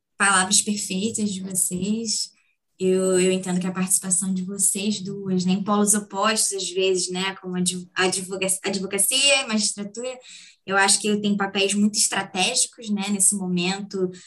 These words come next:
do acordo. É, e a Juliana, é, começou a falar a respeito da extrajudicialidade, né, e é algo que eu gostaria de trazer agora,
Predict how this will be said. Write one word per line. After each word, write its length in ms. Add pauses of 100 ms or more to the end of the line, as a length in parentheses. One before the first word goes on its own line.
do 160
acordo. 600 (640)
É, 540
e 180
a 60
Juliana, 840
é, 220
começou 400
a 20
falar 280
a 60
respeito 760
da 340
extrajudicialidade, 1400
né, 200
e 120
é 60
algo 220
que 60
eu 80
gostaria 380
de 160
trazer 380
agora, 540